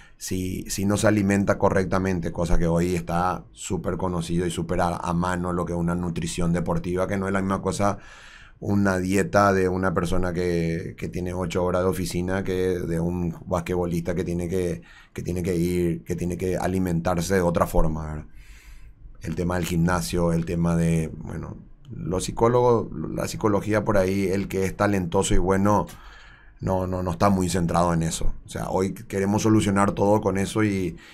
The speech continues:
y más allá que una herramienta también que utilizan todos los equipos, eh, inclusive formativos, eh, inclusive acá en Paraguay, en, a nivel de fútbol, yo sé que existen psicólogos deportivos y está genial,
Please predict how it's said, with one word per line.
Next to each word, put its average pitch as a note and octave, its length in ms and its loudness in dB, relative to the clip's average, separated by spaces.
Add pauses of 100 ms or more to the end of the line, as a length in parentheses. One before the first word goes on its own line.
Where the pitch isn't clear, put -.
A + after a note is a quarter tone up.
(100)
y - 80 -6
más F#2 180 2
allá F#2+ 200 2
que F#2+ 120 2
una F#2+ 280 2
herramienta G2 600 4
también F#2 300 0
que F#2 80 -2
utilizan F2+ 560 0
todos F2+ 240 2
los F#2+ 160 4
equipos, E2+ 520 0 (560)
eh, F2 600 -2
inclusive F2 420 -2
formativos, F#2 920 2
eh, E2+ 380 -4 (140)
inclusive E2+ 400 -2
acá F2+ 200 -2
en F2+ 100 -2
Paraguay, F2+ 560 2
en, E2+ 240 -2
a C#2 100 -6
nivel E2+ 360 -2
de E2+ 120 -2
fútbol, E2+ 600 4
yo E2 100 0
sé E2+ 160 -4
que - 280 -6 (340)
existen F2 480 -6
psicólogos F2 520 0
deportivos F2 460 2
y F2 60 2
está E2 180 -4
genial, F2 520 -2